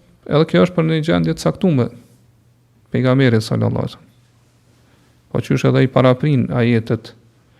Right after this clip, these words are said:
të cilat flasin se si Abu Jahli ka pengu pejgamberin son pi faljes në Qabe, pastaj u mu-, pa,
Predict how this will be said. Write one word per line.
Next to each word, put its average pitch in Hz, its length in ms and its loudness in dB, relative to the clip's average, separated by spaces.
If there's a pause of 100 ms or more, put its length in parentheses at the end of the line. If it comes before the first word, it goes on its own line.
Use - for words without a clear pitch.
(420)
të - 60 -20
cilat 123 360 -2
flasin 123 440 0
se 117 120 0
si 120 140 -6
Abu 120 180 0
Jahli 117 300 2
ka 104 140 -2
pengu 117 300 -2
pejgamberin 113 360 0
son 113 180 -4
pi 110 140 -6
faljes 117 480 -2 (240)
në 127 80 -4
Qabe, 120 480 2 (1120)
pastaj 117 320 2
u 113 80 2
mu-, 117 320 -2
pa, 123 140 0